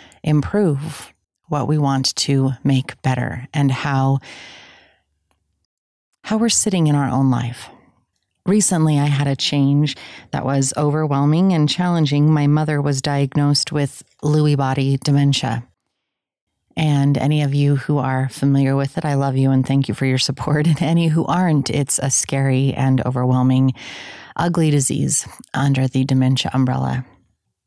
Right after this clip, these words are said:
My podcast is all about mindfulness and meditation. And I've decided to start within Breathe In, Breathe Out, a series that is on mindful caregiving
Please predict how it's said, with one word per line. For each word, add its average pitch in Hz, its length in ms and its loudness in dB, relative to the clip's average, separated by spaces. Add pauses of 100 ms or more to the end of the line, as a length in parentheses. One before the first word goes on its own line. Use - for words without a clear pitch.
My 185 140 0
podcast 208 760 -2
is 151 200 -2
all 170 400 0
about 147 720 -2 (560)
mindfulness 165 800 0
and 156 140 4
meditation. 139 800 -2 (1600)
And 170 100 -2
I've 160 140 -2
decided 190 520 0
to 180 60 0
start 156 540 -4 (180)
within 190 760 0 (200)
Breathe 165 240 0
In, 160 120 4
Breathe 156 220 0
Out, 143 260 0
a 147 60 0
series 147 640 0
that 143 260 -6
is 143 280 0 (320)
on 151 200 0
mindful 147 640 0 (140)
caregiving 139 720 0